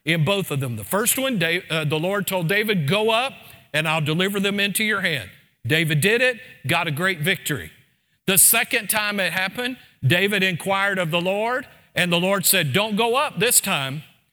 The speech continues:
Here's what's gonna happen. Circle around and hide in the woods, and what's gonna happen is I'm gonna rustle the leaves in the trees, and it's gonna sound like to the, uh, Philistines like a great army,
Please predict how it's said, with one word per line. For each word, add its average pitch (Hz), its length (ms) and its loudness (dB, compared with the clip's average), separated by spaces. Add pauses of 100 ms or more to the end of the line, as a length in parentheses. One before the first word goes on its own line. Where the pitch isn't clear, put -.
(120)
Here's 208 180 2
what's 233 220 -2
gonna 208 240 0
happen. 220 420 -4 (440)
Circle 233 520 2
around 208 580 0 (260)
and 156 180 -2
hide 240 460 0
in 214 160 0
the 175 80 0
woods, 180 680 0
and 185 160 -2
what's 208 200 0
gonna 196 220 -2
happen 208 360 -2
is 165 140 2
I'm 214 180 -2
gonna 180 160 -2
rustle 214 420 0
the 165 140 0
leaves 196 480 0
in 170 140 0
the 151 80 0
trees, 202 540 0 (420)
and 185 120 2
it's 185 140 0
gonna 170 220 0
sound 254 680 2 (220)
like 170 380 0
to 185 120 0
the, 151 240 -2 (100)
uh, 151 180 -2
Philistines 180 760 0
like 156 220 -4
a 151 80 -2
great 208 460 -2
army, 190 580 -2